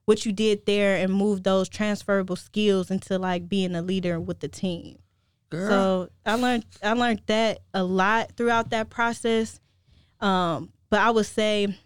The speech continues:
Speaker 1: the one thing that stuck with me is being able to articulate and talk about who you are as an individual. Like, Lewis did not play that. Like, we had to do, like, ev-, um, elevator pitches to him, and he would give us a Zoom call. He was, "I'm, I,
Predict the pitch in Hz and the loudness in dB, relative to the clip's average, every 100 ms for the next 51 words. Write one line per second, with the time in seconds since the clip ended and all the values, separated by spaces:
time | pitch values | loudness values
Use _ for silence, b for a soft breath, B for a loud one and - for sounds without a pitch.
0 | _ _ _ 202 226 240 233 214 196 - | _ _ _ 0 2 0 0 0 -4 -4
1 | - 226 226 214 214 208 180 170 170 214 | -2 -2 2 2 2 0 -2 -4 -2 0
2 | 208 - 208 196 95 - 101 185 b b | 0 0 0 -2 -4 -6 -4 -4 b b
3 | b b - 208 - 247 240 226 208 196 | b b -2 -2 0 -4 -2 0 0 0
4 | 196 220 208 202 190 190 190 220 202 190 | -4 -2 0 0 2 2 2 0 0 2
5 | 196 190 185 190 175 170 196 180 175 170 | 2 0 -2 -2 -4 0 0 0 0 0
6 | 175 180 180 190 208 262 214 190 196 196 | 0 -2 -2 0 4 4 2 2 2 2
7 | 190 - - 208 190 180 185 185 185 - | 0 -2 -2 0 2 0 0 -2 -4 -2
8 | 233 226 214 196 214 196 180 196 214 214 | 0 2 0 0 0 0 0 -2 -2 -2
9 | - _ 208 196 190 - _ - 226 240 | -6 _ -2 0 0 -6 _ -4 0 2
10 | 226 196 - 202 - 175 - - 190 190 | 0 -2 -2 -4 -2 -4 -4 -4 -2 0
11 | 180 b b b b 208 233 220 208 202 | -4 b b b b -2 0 0 0 0
12 | 190 175 240 285 262 214 202 190 190 - | -2 0 4 6 4 4 4 4 2 -4
13 | 208 196 196 202 196 196 208 | -4 0 0 -2 -4 -2 -2